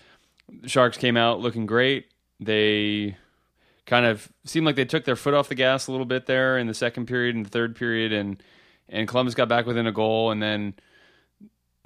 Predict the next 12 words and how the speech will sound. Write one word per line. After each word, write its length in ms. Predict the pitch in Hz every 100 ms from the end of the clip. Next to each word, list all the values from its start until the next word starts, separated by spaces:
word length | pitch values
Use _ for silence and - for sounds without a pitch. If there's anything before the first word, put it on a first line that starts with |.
| - - - -
they 160 | 139 131
pull-, 340 | 139 156 165
then 300 | 139 139 131
the 100 | 123
Columbus 460 | 117 139 143 156 -
decided 300 | 123 135 123
to 40 |
pull 220 | 107 - 143
their 160 | 127
goalie 500 | 107 117 123 123 117
on 100 | 107
a 140 | 101